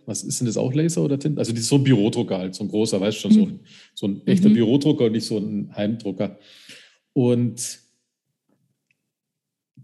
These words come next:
Speaker 1: ich hab, ich hab damals, äh, ich hab die ja beschafft damals und hab, äh,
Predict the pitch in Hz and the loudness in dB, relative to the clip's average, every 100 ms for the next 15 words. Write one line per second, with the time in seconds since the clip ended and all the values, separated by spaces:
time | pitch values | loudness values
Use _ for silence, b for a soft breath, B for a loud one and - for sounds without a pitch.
0 | - 156 147 165 - - 151 - 143 208 | -6 -2 0 -2 -4 -2 -2 0 2 4
1 | 196 - - 139 131 143 - 135 117 139 | 2 0 0 2 2 0 2 2 2 -2
2 | 170 - 196 196 202 196 131 139 139 - | -4 -4 -4 -2 -4 -4 -4 -4 -6 -8
3 | 131 127 123 127 | -4 0 0 0